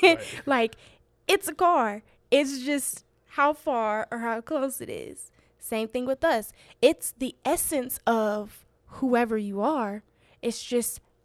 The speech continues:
Speaker 2: how dope they see you.
Speaker 1: Yeah.
Speaker 2: So just, just keep that in mind too. Keep that in mind too.
Speaker 1: Oh, yeah.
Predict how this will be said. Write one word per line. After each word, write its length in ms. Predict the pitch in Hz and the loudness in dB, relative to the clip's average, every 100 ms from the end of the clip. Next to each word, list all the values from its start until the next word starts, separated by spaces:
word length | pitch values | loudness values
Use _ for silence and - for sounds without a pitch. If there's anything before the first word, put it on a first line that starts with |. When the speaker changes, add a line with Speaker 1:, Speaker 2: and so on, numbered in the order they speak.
| _ _ | _ _
Speaker 2:
how 260 | _ - 233 | _ -4 -4
dope 280 | 208 220 214 | 0 -2 -4
they 100 | 190 | -16
see 300 | - - 247 - - _ | -16 -10 -10 -10 -18 _
you. 80 | - | -20
Speaker 1:
Yeah. 40 | 165 - _ _ _ | -20 -20 _ _ _
Speaker 2:
So 680 | - - 208 208 202 196 202 _ _ _ | -14 -6 -4 -4 -8 -12 -20 _ _ _
just, 280 | - 285 - - | -8 -6 -8 -12
just 240 | 233 247 | -14 -10
keep 160 | 285 254 | -10 -4
that 160 | 240 226 | -4 -4
in 80 | |
mind 300 | 220 196 202 | -6 -8 -10
too. 220 | - 208 202 - | -10 -14 -14 -16
Keep 160 | 214 | -16
that 120 | 233 | -14
in 80 | 240 | -12
mind 280 | 247 247 277 | -10 -10 -10
too. 220 | - 196 - - | -10 -14 -14 -16
Speaker 1:
Oh, 120 | 127 | -14
yeah. 200 | 156 | -12